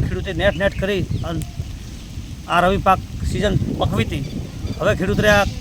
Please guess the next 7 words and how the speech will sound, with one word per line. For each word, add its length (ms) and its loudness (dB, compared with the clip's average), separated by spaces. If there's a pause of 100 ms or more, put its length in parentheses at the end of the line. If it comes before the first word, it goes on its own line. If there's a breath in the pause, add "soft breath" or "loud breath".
ખેતરમાં 340 0
બાજુ 220 2
કાપેલી 380 0
સી-, 300 -4 (180)
સિઝન 240 0
પડીએ 320 2 (1080)
અને 160 2